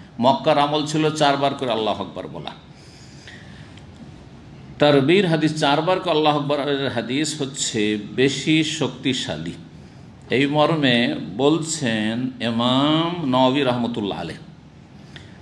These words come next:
বলছেন, "ওয়া ওয়াকা ফি গায়রে মুসলিম", সহিহ মুসলিমে দুইবার করে আল্লাহু আকবার এসেছে, আল্লাহু আকবার, আল্লাহু আকবার। কিন্তু সহিহ মুসলিম ছাড়া অন্য হাদিসে এসেছে আল্লাহু আকবার, আল্লাহু আকবার, আল্লাহু আকবার, আল্লাহু আকবার, আরবা মাররাত, চারবার করে এসেছে।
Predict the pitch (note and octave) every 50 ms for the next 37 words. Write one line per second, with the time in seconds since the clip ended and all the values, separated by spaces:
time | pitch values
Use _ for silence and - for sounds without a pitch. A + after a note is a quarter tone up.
0 | - - - B2 B2+ B2+ C#3+ C3 A#2 A#2+ C3+ C#3+ D3 E3 D#3+ - F#3+ F#3+ G3 F#3+
1 | F#3+ G3 F3 C3+ C3+ C#3 C#3 C#3 C#3+ C3 C#3+ C#3 - - C#3 B2 B2 B2+ B2 -
2 | - F3 F3+ F#3 G#3 G3+ F#3+ G#3 - - - F#3 F3+ F3+ F#3 F3 D3+ B2 C#3 D#3+
3 | F3 E3+ D#3+ D#3+ C#3 - C#3+ B2 A2+ A2+ A2 G#2 G2+ F#2+ F#2+ F2+ F2 F2+ - F2
4 | D#2+ - - - - - - - - - - - - - A#2+ B2 C3 C3 B2 B2
5 | C3 C3 A#2 - C3 C3 A#2+ A#2+ A#2+ A#2 A#2 A2+ G#2+ A2+ A2 G#2 - - - F2
6 | - - - - - - - - - - - - D3 D#3+ D#3+ D3 D#3 C#3 A#2+ A#2
7 | A#2 - - D3 E3 G3 A3+ G3+ G#3 A3 G#3+ - B3+ C4 B3 A#3 A3+ A3+ G#3+ G#3
8 | G3+ D#3 D3+ D#3 D3+ D#3 F3 G3+ F#3+ F#3 E3+ F3+ F#3+ F#3+ - E3 D#3 D3+ D#3 -
9 | D#3+ D3+ C#3+ C#3 C#3 C#3 C#3+ D3 C#3+ C#3 C#3 C#3 C#3 C3 C3 C#3 C#3 C#3+ C#3+ C#3+
10 | C#3 C#3 C#3 C#3 C#3 C#3+ C3+ C3+ C#3+ C#3 C#3 C#3+ C#3+ C#3 C#3 C#3 C3+ C3+ C#3 C#3
11 | C#3 C#3 C#3 C3+ C#3+ C#3 C#3 C#3 C#3 C#3 C#3 D3 D#3 D3 D3 D3 D#3 D#3 C#3+ D3
12 | C#3+ C3 A#2 A2+ G#2 G2 G2 F#2 - - A2 G#2 G2+ F#2 F2 F2 - - E2+ D#2+
13 | E2+ - - - -